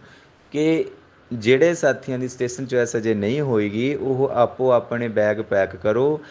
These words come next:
ਦੋ ਚਾਰ ਦਿਨ, ਜਿੰਨੇ ਦਿਨ ਆਪਣੇ ਇੱਥੇ ਲੱਗਦੇ ਨੇਗੇ, ਇੱਥੇ ਆਵੋ ਤੇ ਆਪਾਂ ਜਲਦੀ ਇਸ ਭਰਤੀ ਨੂੰ ਜਿਹੜਾ ਪੂਰਾ ਕਰਵਾ ਸਕੀਏ। ਜੋ ਪ੍ਰੋਸੈਸ ਚੱਲ ਰਿਹਾ ਹੈ, ਬੜੀ ਤੇਜ਼ੀ ਨਾਲ ਚੱਲ ਰਿਹਾ ਹੈਗਾ, ਪਰ ਚੱਲ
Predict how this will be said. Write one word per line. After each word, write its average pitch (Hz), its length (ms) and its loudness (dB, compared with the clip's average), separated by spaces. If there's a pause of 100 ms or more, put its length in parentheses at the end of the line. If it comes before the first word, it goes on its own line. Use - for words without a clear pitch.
(360)
ਦੋ 131 220 4
ਚਾਰ 123 320 4
ਦਿਨ, 120 240 -2
ਜਿੰਨੇ 117 340 -4
ਦਿਨ 156 180 -4
ਆਪਣੇ 120 280 -6
ਇੱਥੇ 117 180 -6
ਲੱਗਦੇ 98 380 2
ਨੇਗੇ, 147 220 -4
ਇੱਥੇ 143 260 0
ਆਵੋ 113 460 4 (360)
ਤੇ 147 140 -6
ਆਪਾਂ 139 260 2
ਜਲਦੀ 131 480 2
ਇਸ 151 200 2
ਭਰਤੀ 135 300 0
ਨੂੰ 131 100 -4
ਜਿਹੜਾ 127 180 0
ਪੂਰਾ 120 280 -2
ਕਰਵਾ 92 300 -2
ਸਕੀਏ। 87 360 -8 (680)
ਜੋ 147 240 4
ਪ੍ਰੋਸੈਸ 143 440 2
ਚੱਲ 117 300 0
ਰਿਹਾ 131 220 4
ਹੈ, 143 320 2 (140)
ਬੜੀ 127 220 0
ਤੇਜ਼ੀ 131 360 0
ਨਾਲ 143 200 -2
ਚੱਲ 117 240 -2
ਰਿਹਾ 127 140 2
ਹੈਗਾ, 135 240 2
ਪਰ 147 500 2 (360)
ਚੱਲ 151 560 4